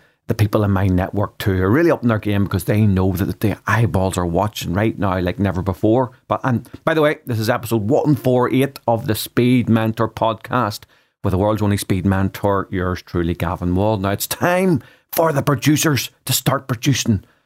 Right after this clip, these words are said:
um, more than ever before, because there are so many fucking consumers. And there's more consumers than ever before, and those consumers,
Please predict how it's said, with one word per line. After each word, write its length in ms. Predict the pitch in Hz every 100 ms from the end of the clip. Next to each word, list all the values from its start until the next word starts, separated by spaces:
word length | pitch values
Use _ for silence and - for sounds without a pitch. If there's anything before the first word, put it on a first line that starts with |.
| _ -
um, 440 | 110 110 104 104
more 400 | 139 151 147 151
than 220 | 123 131 127
ever 200 | 127 135
before, 420 | 127 - 120 113
because 420 | 113 - 143 139
there 140 | 165
are 140 | 156 151
so 340 | - 185 190
many 260 | 196 196 220
fucking 460 | - 170 - 185
consumers. 840 | 170 202 - 220 277 302 247 - - _ _ _ _ _ _ _
And 180 | 143 165
there's 140 | 165
more 240 | 180 226 233
consumers 540 | 220 175 196 196 196
than 120 | 160
ever 180 | 160 190
before, 480 | 175 185 185 190 196
and 200 | 214 214
those 320 | 220 233 233 -
consumers, 680 | 208 185 196 180 190 175